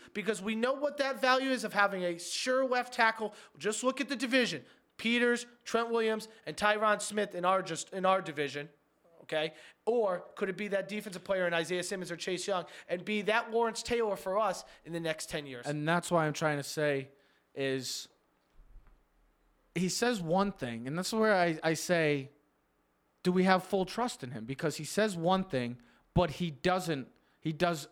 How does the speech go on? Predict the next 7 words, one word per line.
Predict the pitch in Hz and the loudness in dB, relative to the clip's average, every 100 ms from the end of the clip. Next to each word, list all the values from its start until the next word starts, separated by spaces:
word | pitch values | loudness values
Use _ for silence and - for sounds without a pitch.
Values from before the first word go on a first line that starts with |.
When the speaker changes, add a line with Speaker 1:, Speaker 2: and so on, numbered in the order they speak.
| _ | _
Speaker 2:
another | 151 165 160 139 | -2 2 2 2
thing. | 117 107 113 - _ _ _ _ - | -4 -10 -14 -16 _ _ _ _ 2
And | 165 160 156 147 - _ _ _ | 4 6 4 0 -10 _ _ _
that's | 160 175 190 | 0 2 2
why | 175 | 2
I | |
said | 165 - 170 147 135 | 0 2 4 4 0